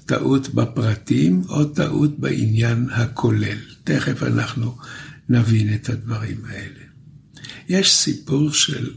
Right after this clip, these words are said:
קלייסט בשם מיכאל קולהוז, והוא מספר על גיבור מלחמה שהצטיין וקיבל אותות, היה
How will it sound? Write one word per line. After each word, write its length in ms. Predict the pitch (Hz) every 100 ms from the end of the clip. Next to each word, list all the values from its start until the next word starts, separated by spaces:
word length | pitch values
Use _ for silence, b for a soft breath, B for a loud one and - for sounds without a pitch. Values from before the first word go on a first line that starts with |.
| -
קלייסט 800 | - 123 127 120 120 - - - - -
בשם 480 | 123 - 143 127 123 -
מיכאל 500 | 117 - 127 - 113 - -
קולהוז, 720 | - 117 107 107 101 - - - _ B B B B B
והוא 260 | - 175 185
מספר 480 | - 147 - 147
על 140 | 143 117
גיבור 440 | 113 107 123 135
מלחמה 840 | 135 127 120 135 117 117 127 123 117
שהצטיין 1000 | 135 117 110 - - 127 117 123 120 123
וקיבל 500 | 120 117 113 120 123
אותות, 680 | 120 113 - 135 - - - - - B B B B B B - -
היה 600 | - 71 78 80 78 76